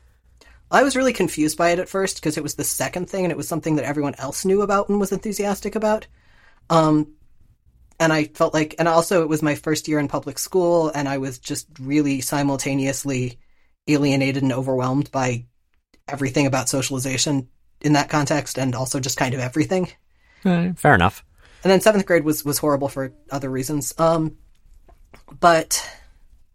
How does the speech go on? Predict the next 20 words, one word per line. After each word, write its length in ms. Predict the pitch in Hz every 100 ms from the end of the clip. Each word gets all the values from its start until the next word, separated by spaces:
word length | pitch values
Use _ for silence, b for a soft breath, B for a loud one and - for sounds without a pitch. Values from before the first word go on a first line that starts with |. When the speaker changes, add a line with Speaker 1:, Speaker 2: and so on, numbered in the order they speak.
| _ _ - - -
Speaker 1:
so, 320 | - 190 175
so 140 | - 190
I 80 | -
feel 180 | 233
like 180 | 226 190
my, 280 | 175 160 151
my 160 | 151 156
social 380 | - 156 156 156
experience 500 | 151 - 143 143 135
of 80 | 131
The 80 |
Voyage 320 | 131 135 131 131
of 80 |
the 80 | 127
Mimi 320 | 135 131 131
was 200 | 127 131 -
heavily, 800 | - - - 185 160 156 135 127
heavily 380 | 139 135 131
mediated 540 | 135 131 131 131 127 123
by 420 | 127 127 127